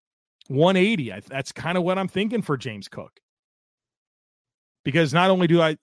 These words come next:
I think they're gonna be cautious about ramping him up too soon, but they have other backs. And the pass protection conversation, I know that it's never sexy to talk about pass protection with running backs, but it's critical.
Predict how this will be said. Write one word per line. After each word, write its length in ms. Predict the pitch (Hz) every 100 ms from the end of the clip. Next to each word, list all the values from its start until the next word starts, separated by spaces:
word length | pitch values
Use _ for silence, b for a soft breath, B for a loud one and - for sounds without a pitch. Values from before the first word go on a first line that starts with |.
| _
I 100 | 143
think 220 | 143 185
they're 160 | - 160
gonna 160 | 147 156
be 100 | 147
cautious 480 | - 165 180 175
about 220 | 147 151 127
ramping 320 | 156 156 160
him 120 | 151
up 140 | 147
too 200 | - 156
soon, 540 | 131 - 226 190 104 117 _ _ _ _ _ _ _ _ _ _ _ _ _ _ _ _ _ _ _ _
but 120 | 165
they 140 | 180 156
have 260 | 175 185
other 220 | 175 156
backs. 500 | 131 175 190 82 -
And 260 | 156 147 139
the 120 | 156 151
pass 280 | 185 214
protection 480 | - 254 208 175 202
conversation, 640 | 175 160 165 147 156 165 170
I 80 |
know 140 | 143 160
that 160 | 175
it's 160 | 175 -
never 400 | 165 175 185 175 156 _ _
sexy 420 | - - 156 -
to 80 | 180
talk 240 | 165 170 175
about 360 | 170 165 160 _ _ _ _ _ _ _ _
pass 220 | - 160
protection 480 | - 175 165 156 165
with 140 | 151 127
running 240 | 175 226
backs, 220 | 147 143
but 160 | - 151
it's 120 | 151
critical. 680 | - - 190 247 220 135 -